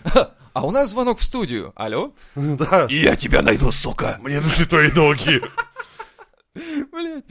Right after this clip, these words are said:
Speaker 1: Дети говорят: "Мне страшно идти в школу, не хочу смотреть, как душат и бьют моих одноклассников.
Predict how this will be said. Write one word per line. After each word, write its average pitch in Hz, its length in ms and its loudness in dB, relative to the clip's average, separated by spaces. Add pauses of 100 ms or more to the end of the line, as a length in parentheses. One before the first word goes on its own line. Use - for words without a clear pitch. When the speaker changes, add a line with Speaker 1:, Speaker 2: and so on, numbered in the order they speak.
(260)
Speaker 1:
Дети 156 320 -10
говорят: 160 400 -2
"Мне 170 280 -2
страшно 185 440 -4
идти 180 160 -12
в - 80 -12
школу, 151 340 -4
не 131 140 -8
хочу - 300 -8
смотреть, 165 460 -8
как 131 260 -10
душат 185 440 -6
и 151 120 -4
бьют 139 400 -8
моих 170 320 -8
одноклассников. 160 800 -8